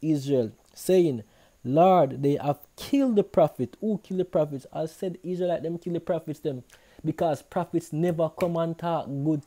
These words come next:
things. When prophets come upon the earth, them always come for warn of destruction. That's why people always upset, scared, or vexed, or something when prophets come, because them get hurt.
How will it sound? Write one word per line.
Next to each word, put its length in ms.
things. 400
When 220
prophets 460
come 160
upon 220
the 100
earth, 220
them 180
always 340
come 240
for 200
warn 440
of 100
destruction. 1000
That's 300
why 140
people 340
always 600
upset, 540
scared, 680
or 220
vexed, 480
or 200
something 680
when 240
prophets 540
come, 220
because 360
them 200
get 180
hurt. 340